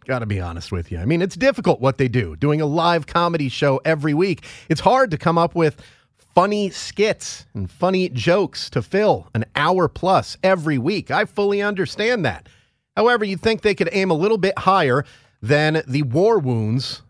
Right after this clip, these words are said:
of an American hero. But that is exactly what happened on this Saturday's edition of S N L. During the weekend update segment, Pete Davidson, perhaps known best for being dumped by <laughs> Ariana Grande a couple of weeks ago,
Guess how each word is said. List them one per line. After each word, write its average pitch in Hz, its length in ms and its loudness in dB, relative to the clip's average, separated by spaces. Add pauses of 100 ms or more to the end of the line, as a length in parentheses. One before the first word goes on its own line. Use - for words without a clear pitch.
of 143 160 0
an 151 40 0
American 170 480 2
hero. 170 460 0 (540)
But - 160 -8
that 240 320 4
is 135 120 -2
exactly 196 560 0
what 165 280 2
happened 131 560 0
on 101 200 -4
this 165 160 0
Saturday's 135 640 2
edition 131 560 0
of 120 300 2 (240)
S 127 320 -2
N 113 320 -2
L. 131 300 2 (260)
During 139 240 2
the 123 100 -2
weekend 147 540 0
update 139 460 0
segment, 139 440 0
Pete 220 240 0
Davidson, 170 600 2 (400)
perhaps 170 420 0
known 151 220 2
best 151 320 2
for 131 120 -4
being 131 220 0
dumped 139 320 0
by 131 140 0
<laughs> - 0 -
Ariana 123 500 0
Grande 123 380 -2
a 98 160 -2
couple 101 340 -10
of 95 80 -6
weeks 95 260 -6
ago, 98 300 -2